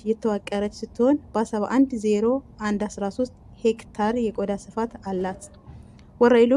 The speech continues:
ከአዲስ አበባ ደሴ መስመር አራት መቶ ዘጠና ሁለት ኪሎ ሜትር፣ ከክልሉ ዋና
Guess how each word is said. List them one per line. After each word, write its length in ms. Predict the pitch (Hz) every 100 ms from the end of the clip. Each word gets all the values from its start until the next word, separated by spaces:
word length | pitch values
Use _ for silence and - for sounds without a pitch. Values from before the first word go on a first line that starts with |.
| 311
ከአዲስ 440 | - 220 226 233 214
አበባ 280 | 202 196 214 269
ደሴ 240 | 208 214 226 233
መስመር 400 | 208 208 202 262 - 202
አራት 260 | 208 214
መቶ 160 | 214 214
ዘጠና 260 | 202 190 202
ሁለት 260 | 202 202 208
ኪሎ 180 | - 202 202
ሜትር፣ 360 | 196 196 254 -
ከክልሉ 500 | 233 226 226 226 214 214
ዋና 280 | 208 208